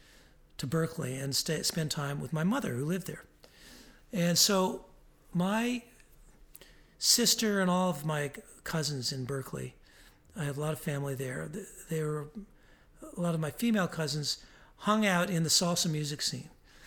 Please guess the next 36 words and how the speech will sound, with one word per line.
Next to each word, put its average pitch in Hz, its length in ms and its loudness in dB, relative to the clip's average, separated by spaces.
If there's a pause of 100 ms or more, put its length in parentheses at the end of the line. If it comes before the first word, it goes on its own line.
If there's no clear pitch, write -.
(240)
And 165 160 2
so, 175 440 6
and 180 160 2
they 202 100 4
would, 185 180 2
there 185 180 -2
was 160 100 0
a 147 40 -4
band 165 180 0
called 160 160 -4
Salsa 156 340 0
de 135 80 -4
Berkeley 139 440 -4
there. 139 380 -6 (480)
And 165 520 2
I 185 320 2 (120)
kinda 160 240 0
got 151 200 0
into 151 220 0
it - 40 -4
while 151 140 -2
I 147 40 -2
was 135 120 -2
out 147 160 -2
there. 139 140 -4
One 143 140 -2
of 131 60 -6
the - 60 -14
things 135 180 -4
I 135 100 -6
l-, 139 160 -6 (480)
listened 170 420 2
was, 151 360 -2 (320)
you 190 200 -6
know, 135 120 -4
to 135 500 -4